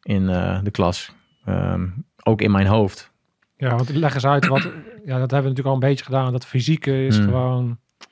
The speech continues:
Speaker 1: Zo grappig. Dit is echt de eerste keer in eenentwintig jaar dat ik hier weer aan terugdenk, zo'n beetje.
Speaker 2: Ja, dat is toch mooi, hè?
Speaker 1: Ja, dat het
Speaker 2: Ja.
Speaker 1: nu zo weer naar boven komt drijven. Dan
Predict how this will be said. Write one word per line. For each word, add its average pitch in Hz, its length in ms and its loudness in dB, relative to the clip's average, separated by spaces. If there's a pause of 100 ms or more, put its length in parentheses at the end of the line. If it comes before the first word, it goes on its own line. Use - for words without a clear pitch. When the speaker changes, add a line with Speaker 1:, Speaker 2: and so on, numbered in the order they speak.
(300)
Speaker 1:
Zo - 160 -6
grappig. 131 280 2
Dit 98 120 2
is 104 60 -2
echt 113 140 2
de 113 80 4
eerste 127 280 4
keer 123 260 4
in 113 60 0
eenentwintig 117 480 2
jaar 113 180 2
dat 107 100 2
ik 107 100 4
hier 110 160 4
weer 107 100 4
aan 101 100 4
terugdenk, 95 420 0
zo'n 87 180 -8
beetje. 90 340 -6
Speaker 2:
Ja, - 220 -8
dat 127 100 0
is - 60 -10
toch 135 120 -4
mooi, 135 220 -2 (120)
hè? 110 100 0
Speaker 1:
Ja, 101 60 2
dat 92 260 -4
het 131 100 0
Speaker 2:
Ja. 104 60 2
Speaker 1:
nu 104 60 2
zo 104 160 2
weer 101 100 4
naar 95 80 4
boven 104 260 2
komt 90 140 -2
drijven. 85 440 -2
Dan 180 80 -12